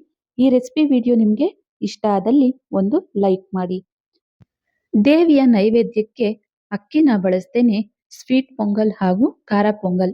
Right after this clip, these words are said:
ಯಾವ ರೀತಿ ಮಾಡ್ಕೊಳ್ಳೋದು ಅಂತ ತೋರಿಸ್ಕೊಡ್ತೇನೆ ಬನ್ನಿ. ಮೊದಲಿಗೆ ನಾನಿಲ್ಲಿ ಗ್ಯಾಸ್ ಮೇಲೆ ಕುಕ್ಕರನ್ನ ಇಟ್ಟು ಗ್ಯಾಸ್ ಹಚ್ಕೊಳ್ತೇನೆ. ಇದಕ್ಕೆ ಒಂದು ಕಪ್ ಆಗುವಷ್ಟು ಗೋಧಿ ನುಚ್ಚನ್ನ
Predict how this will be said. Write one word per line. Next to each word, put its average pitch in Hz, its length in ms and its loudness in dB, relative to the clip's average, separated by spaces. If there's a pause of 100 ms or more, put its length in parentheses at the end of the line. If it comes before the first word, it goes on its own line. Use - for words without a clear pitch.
(120)
ಯಾವ 233 200 2
ರೀತಿ 240 260 -2
ಮಾಡ್ಕೊಳ್ಳೋದು 185 540 -2
ಅಂತ 180 200 -6 (120)
ತೋರಿಸ್ಕೊಡ್ತೇನೆ 180 640 -4
ಬನ್ನಿ. 180 280 0 (1700)
ಮೊದಲಿಗೆ 277 500 4
ನಾನಿಲ್ಲಿ 214 400 0 (240)
ಗ್ಯಾಸ್ 208 260 -2 (100)
ಮೇಲೆ 208 180 -2 (140)
ಕುಕ್ಕರನ್ನ 208 580 -2
ಇಟ್ಟು 254 240 -4 (120)
ಗ್ಯಾಸ್ 190 340 -4
ಹಚ್ಕೊಳ್ತೇನೆ. 185 640 -2 (500)
ಇದಕ್ಕೆ 226 420 -2 (480)
ಒಂದು 277 360 4
ಕಪ್ - 240 -6
ಆಗುವಷ್ಟು 185 500 -4 (280)
ಗೋಧಿ 208 280 0
ನುಚ್ಚನ್ನ 190 420 -2